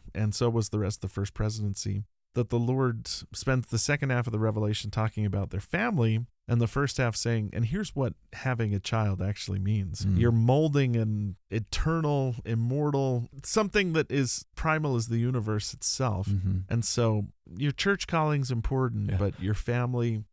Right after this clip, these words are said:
Speaker 1: is way more important. Get your priorities straight, guys, basically.
Speaker 2: Set your house in order.
Speaker 1: Yeah.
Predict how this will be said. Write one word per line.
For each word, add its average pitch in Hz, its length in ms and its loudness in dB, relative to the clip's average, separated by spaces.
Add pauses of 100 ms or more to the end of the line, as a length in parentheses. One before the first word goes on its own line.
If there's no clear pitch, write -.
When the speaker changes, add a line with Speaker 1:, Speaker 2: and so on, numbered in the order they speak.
(160)
Speaker 1:
is 107 260 0
way 110 600 4
more 107 220 2
important. 104 400 2
Get 175 140 0
your 147 120 0
priorities 110 680 0
straight, - 640 -6
guys, 87 380 -4
basically. 87 580 -6 (120)
Speaker 2:
Set - 340 -4
your 107 240 4
house 95 340 2
in 95 200 2
order. 87 440 -2
Speaker 1:
Yeah. 104 260 0